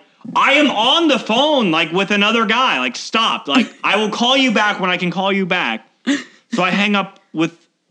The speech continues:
that guy, the first dude from Roadside Assistance. Call back the dude that I bought the car from 'cause I was like, "Hey, you know, have you ever had your, like, belt,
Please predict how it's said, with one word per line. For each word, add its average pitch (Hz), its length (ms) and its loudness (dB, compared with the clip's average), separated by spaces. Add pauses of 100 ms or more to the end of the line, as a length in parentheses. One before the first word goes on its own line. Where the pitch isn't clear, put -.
that 160 200 -2
guy, 110 180 -2
the 110 80 -6
first 143 300 -4
dude 107 220 -4
from 120 180 -2
Roadside 120 300 -2
Assistance. - 480 -12 (320)
Call 147 200 -2
back 135 220 -4
the 131 100 2
dude 127 200 0
that 123 80 0
I 123 80 -2
bought 127 140 -2
the 151 80 -6
car 185 200 -4
from 135 160 -2
'cause 117 140 -6
I 135 40 -6
was 135 120 -6
like, 151 100 -6
"Hey, 226 160 2
you 131 140 4
know, 123 80 2
have 151 160 -2
you 208 160 2
ever 190 180 0
had 156 300 -4
your, 127 160 0
like, 104 180 -4
belt, 98 260 -10